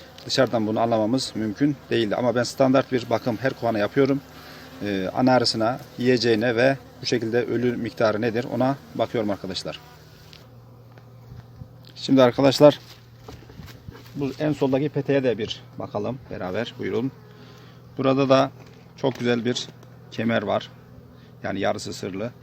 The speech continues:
Fakat şu aşağıdaki polenler var. Şu en arka köşedeki polenlerin de üstü küflenmeye başlamış.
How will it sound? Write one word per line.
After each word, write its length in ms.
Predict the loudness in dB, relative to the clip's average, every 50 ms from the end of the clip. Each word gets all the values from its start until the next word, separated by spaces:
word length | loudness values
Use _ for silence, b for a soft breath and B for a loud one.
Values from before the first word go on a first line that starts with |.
| B B B B B B B B
Fakat 260 | -4 0 0 0 0
şu 160 | 0 -4 -2
aşağıdaki 540 | -2 0 2 2 0 0 0 0 -2 -2 -2 -6 -12 -14 -10 -10 -10 -10 -10 -6
polenler 440 | -2 0 2 4 4 4 4 2 2
var. 280 | 2 2 2 0 -2 -10 -12
Şu 200 | -10 -10 -10 -10 -8 -4 -2
en 100 | 0 0
arka 260 | 0 0 0 -4 -4
köşedeki 420 | -4 -4 -4 -4 -4 -4 -4 -6
polenlerin 600 | -6 -4 -4 -2 0 0 2 2 2 2 0 0
de 40 | -2
üstü 240 | -4 -8 -12 -18 -16
küflenmeye 480 | -16 -10 -4 -2 0 2 2 2 2
başlamış. 480 | 0 0 -4 -8 -8 -8 -8 -8 -10